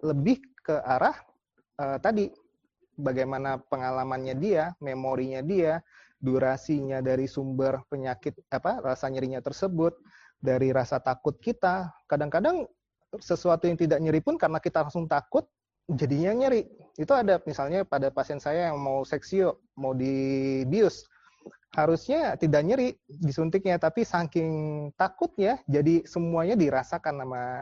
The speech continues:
sama ibu hamilnya. Jadi itu yang mempengaruhi lebih sensasi nyeri kita seperti apa. Jadi kalau saya bilang yang terbaik tetap adalah diri kita sendiri,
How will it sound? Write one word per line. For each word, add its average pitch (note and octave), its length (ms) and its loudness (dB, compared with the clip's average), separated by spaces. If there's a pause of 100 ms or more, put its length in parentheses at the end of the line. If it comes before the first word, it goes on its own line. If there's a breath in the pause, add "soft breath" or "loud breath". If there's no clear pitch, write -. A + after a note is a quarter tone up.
(120)
sama B2 320 -8
ibu B2 240 -4
hamilnya. B2+ 560 -6 (240)
Jadi C3 400 2 (480 loud breath)
itu D3 320 0
yang D#3+ 240 6
mempengaruhi D3 640 2
lebih D#3 400 4 (240 loud breath)
sensasi C#3 480 -4
nyeri C3+ 320 -4
kita C#3+ 160 -2
seperti B2 480 -8
apa. A#2 320 -8 (760)
Jadi D#3 480 2
kalau C3 320 0
saya B2+ 240 0
bilang E3 320 4
yang C#3+ 160 -2
terbaik G3+ 480 4
tetap - 400 2
adalah D3 480 2
diri C3+ 240 0
kita C#3 240 -2
sendiri, D#3 400 6